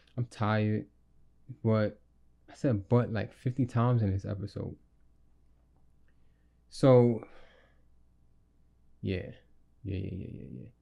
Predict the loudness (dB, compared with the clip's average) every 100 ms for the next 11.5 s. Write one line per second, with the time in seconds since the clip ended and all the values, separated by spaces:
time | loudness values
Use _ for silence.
0 | _ _ _ -8 0 4 4 4 0 0
1 | 2 2 4 2 4 2 0 -4 -2 2
2 | 4 4 2 2 4 4 2 0 -2 -6
3 | -10 -16 _ _ _ 0 2 4 4 4
4 | 2 -2 -2 -2 0 0 2 2 0 -4
5 | -2 0 0 -4 -6 -10 -14 -20 -20 -4
6 | 4 6 8 4 2 0 4 2 2 0
7 | 0 0 -2 -4 -2 2 4 4 4 2
8 | 2 0 -2 -14 _ _ _ -20 _ -12
9 | -12 -6 -2 -2 0 -2 -2 0 0 0
10 | -4 -18 -20 -20 _ 2 4 6 4 4
11 | 2 2 0 0